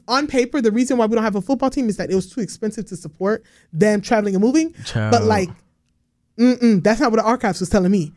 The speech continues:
Speaker 2: The archives were saying it's because
Speaker 1: The
Speaker 2: we're
Speaker 1: archives were
Speaker 2: racist.
Speaker 1: saying the racial tensions were just getting too bad. And as teams became more and more integrated,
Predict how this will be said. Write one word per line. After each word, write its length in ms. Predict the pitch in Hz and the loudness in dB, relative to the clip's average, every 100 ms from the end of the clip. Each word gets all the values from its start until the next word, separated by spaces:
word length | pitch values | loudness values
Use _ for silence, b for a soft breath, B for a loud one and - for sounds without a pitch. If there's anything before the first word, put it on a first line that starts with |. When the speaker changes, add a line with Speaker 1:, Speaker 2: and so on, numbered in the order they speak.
| b b | b b
Speaker 2:
The 60 | 92 | -6
archives 360 | 107 107 98 92 | -4 -4 -6 -6
were 60 | |
saying 260 | 90 92 90 | -6 -4 -4
it's 100 | 87 | -6
because 200 | 90 92 | -6 0
Speaker 1:
The 100 | - | 2
Speaker 2:
we're 60 | - | 2
Speaker 1:
archives 340 | - 330 269 | 0 -2 -2
were 60 | 262 | -2
Speaker 2:
racist. 20 | |
Speaker 1:
saying 220 | 277 240 | -2 0
the 80 | 208 | 0
racial 280 | 185 226 - | 0 0 -2
tensions 320 | 269 269 240 | -4 -2 -2
were 80 | 202 | -2
just 200 | 190 202 | -2 -2
getting 160 | 214 196 | -2 -2
too 160 | - 180 | -2 -2
bad. 360 | 170 196 180 - | 0 0 -2 -2
And 140 | 185 | -2
as 220 | 190 180 - | -2 -4 2
teams 280 | 254 247 226 | 2 2 0
became 300 | - 214 185 | 0 2 4
more 220 | 190 220 | 4 4
and 80 | 208 | 2
more 160 | 185 190 | -2 -2
integrated, 680 | 202 254 240 269 330 381 | -4 0 0 0 -2 -4